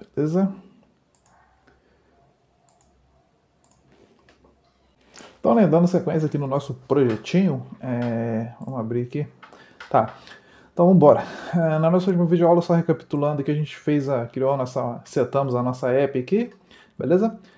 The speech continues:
Ah, a gente criou a nossa model aí, a gente setou ela no admin e, né, paramos por aí. O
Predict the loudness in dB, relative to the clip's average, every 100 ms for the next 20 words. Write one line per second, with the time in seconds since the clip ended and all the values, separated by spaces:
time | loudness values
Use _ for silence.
0 | _ -6 -2 0 0 -2 -6 -4 0 2
1 | 2 -2 -4 -4 0 2 2 2 2 2
2 | 0 -4 -10 -8 -10 -10 -8 -8 -4 -6
3 | -2 -2 0 -2 -4 -4 -2 0 0 -2
4 | -16 _ _ _ _ _ -12 -6 -2 0
5 | 0 0 -2 -6 _ _ _ 2 4 6
6 | 2 0 4 4 4